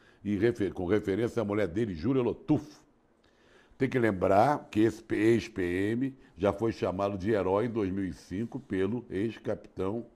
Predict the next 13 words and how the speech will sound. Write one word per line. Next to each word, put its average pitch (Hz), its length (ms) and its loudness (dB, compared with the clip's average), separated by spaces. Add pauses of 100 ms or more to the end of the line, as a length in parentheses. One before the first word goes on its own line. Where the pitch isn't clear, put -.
(460)
Adri-, 85 340 -6
é... 85 600 -2 (180)
Jair 90 280 -2
Bolsonaro, 82 800 -6 (240)
atual 98 480 -4
mandatário, 87 840 -8 (840)
chefe, - 560 0 (300)
presidente 82 640 0
da 78 100 -10
República, 71 640 -4 (240)
que - 140 -14 (120)
coisa 85 320 -6
impressionante. 73 720 -14